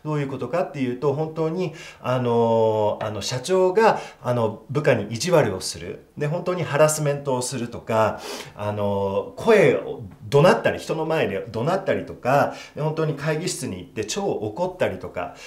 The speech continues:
で、上司も下の人をバカにする。本当にひどかったんですよね。で、上司が偉いからみたいな感じで、もう口の話し方もひどいし、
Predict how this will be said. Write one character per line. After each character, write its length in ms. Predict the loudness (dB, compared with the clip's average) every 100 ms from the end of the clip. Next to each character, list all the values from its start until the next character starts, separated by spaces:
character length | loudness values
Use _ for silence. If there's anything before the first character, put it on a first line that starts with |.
| -4
で、 100 | -2
上 240 | 6 6 8
司 180 | 4
も 140 | 2 2
下 220 | 2 0
の 80 | 0
人 220 | -2 -2
を 80 | -2
バ 140 | -4
カ 120 | -2
に 100 | -2
す 160 | -2 -4
る。 160 | -6 -6 -14 -12 -4
本 160 | 2
当 100 | 4
に 60 | 2
ひ 100 | 2
ど 100 | 4
か 120 | 4
っ 80 | 2
た 80 | -6
ん 60 |
で 80 | -8
す 80 | -10
よ 100 | -6
ね。 220 | -6 -2
で、 100 | -2
上 180 | 2 0
司 120 | 2
が 160 | -2 0
偉 220 | 0 0
い 80 | 2
か 100 | 0
ら 100 | 0
み 120 | -2
た 120 | -4
い 40 | -4
な 60 |
感 220 | -4 -4
じ 100 | 0
で、 140 | 0 -2 -6
も 140 | -10 -6
う 20 |
口 320 | -6 -4 2
の 280 | 6 6 4
話 300 | 0 -2 0
し 20 |
方 200 | 0 0
も 100 | -2
ひ 80 | -2
ど 120 | -2
い 60 | -2
し、 320 | -4 -4 -4